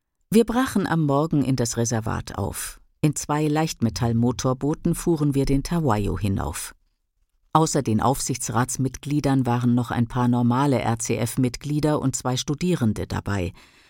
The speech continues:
und Dave hatte seinen Sohn und einen Neffen mitgenommen. Der Wasserweg wurde enger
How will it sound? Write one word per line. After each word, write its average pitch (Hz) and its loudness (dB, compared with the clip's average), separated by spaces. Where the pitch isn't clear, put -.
und 180 0
Dave 175 0
hatte 180 -4
seinen 147 2
Sohn 165 0
und - -4
einen 165 2
Neffen 113 0
mitgenommen. 87 -4
Der 113 2
Wasserweg 123 0
wurde 131 0
enger 113 0